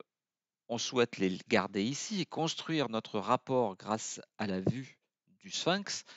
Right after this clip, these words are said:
mais on peut également vouloir l'incorporer dans un rapport écrit Word.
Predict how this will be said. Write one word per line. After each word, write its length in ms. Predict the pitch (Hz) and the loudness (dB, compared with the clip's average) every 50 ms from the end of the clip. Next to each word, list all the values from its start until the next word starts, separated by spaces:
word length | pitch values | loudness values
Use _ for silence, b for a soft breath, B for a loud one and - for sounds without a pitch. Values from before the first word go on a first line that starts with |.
| B B B B _ | B B B B _
mais 160 | 107 120 127 | 0 2 2
on 140 | - - 135 | 2 2 -2
peut 180 | 120 - 131 131 | -2 2 4 4
également 640 | 127 117 123 120 113 113 113 110 104 101 98 - - - | 6 6 6 6 6 4 2 2 2 2 0 -4 -10 -18
vouloir 340 | - 104 101 98 95 85 87 | -20 -20 -8 -6 -4 -2 0
l'incorporer 920 | 92 104 123 131 127 - - 123 - - _ - 101 101 117 151 185 185 | 2 2 2 2 0 0 -2 -2 -2 -2 _ -10 -8 -6 -4 -2 -2 0
dans 280 | - 113 107 101 - 98 | 0 -2 -2 -2 -4 -4
un 140 | 95 90 | -4 -4
rapport 520 | 85 85 82 98 - - - 127 139 131 113 | -4 -6 -4 -4 -4 -4 -2 0 0 0 0
écrit 300 | 101 - - - 135 131 | -2 -2 -4 -4 -4 -8
Word. 320 | 113 101 107 104 87 - | -2 2 4 4 4 2